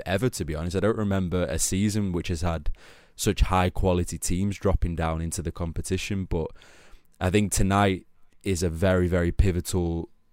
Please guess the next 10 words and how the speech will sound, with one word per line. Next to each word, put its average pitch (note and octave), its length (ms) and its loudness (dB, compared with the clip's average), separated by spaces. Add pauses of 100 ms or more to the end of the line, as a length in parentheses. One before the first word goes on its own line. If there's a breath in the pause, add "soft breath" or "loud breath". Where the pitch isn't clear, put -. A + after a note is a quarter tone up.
(280)
need F2+ 480 -2
for F2 220 -2
a E2 60 2
win, F2 460 -2
just - 240 -4
because F#2 260 0
if F#2+ 120 0
they F#2 100 2
finish F2+ 320 0
second, E2 600 -2